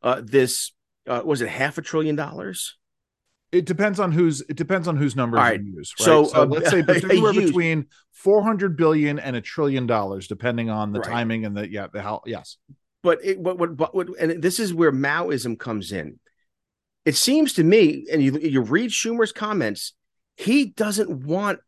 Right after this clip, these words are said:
Speaker 1: the legislature to legislate.
Speaker 2: Right.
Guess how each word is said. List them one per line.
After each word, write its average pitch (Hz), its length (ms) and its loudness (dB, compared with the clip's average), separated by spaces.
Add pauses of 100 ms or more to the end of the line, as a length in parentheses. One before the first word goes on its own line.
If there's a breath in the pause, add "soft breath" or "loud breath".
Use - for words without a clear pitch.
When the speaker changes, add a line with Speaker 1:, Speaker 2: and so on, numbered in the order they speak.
(140)
Speaker 1:
the 156 140 0
legislature 139 1000 -2
to 175 140 -4
legislate. 160 760 -6 (320)
Speaker 2:
Right. - 260 -4